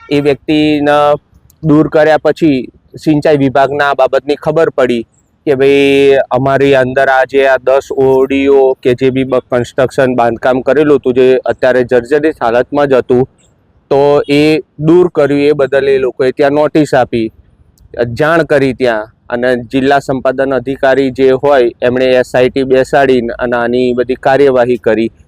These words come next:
એ કાર્યવાહી દરમિયાન આ બધી જે કાર્યવાહી હતી, એ કાર્યવાહીમાં બધી જાણ થતા એટલે આ બધું થયું અને મને ડાયરેક્ટ કોઈ નોટિસ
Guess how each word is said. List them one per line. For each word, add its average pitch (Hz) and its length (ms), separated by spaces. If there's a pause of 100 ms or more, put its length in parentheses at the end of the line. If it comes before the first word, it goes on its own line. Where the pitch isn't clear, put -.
(100)
એ 143 100
કાર્યવાહી 127 560
દરમિયાન 143 560 (400)
આ 143 260 (640)
બધી 143 300
જે 147 120
કાર્યવાહી 139 680
હતી, 139 460 (1600)
એ 147 60
કાર્યવાહીમાં 147 880 (1700)
બધી 135 260
જાણ 139 340
થતા 135 560
એટલે 131 260
આ 131 140
બધું 143 760 (220)
થયું 160 400 (440)
અને 143 180
મને 135 300
ડાયરેક્ટ 127 440 (120)
કોઈ 135 240
નોટિસ 131 400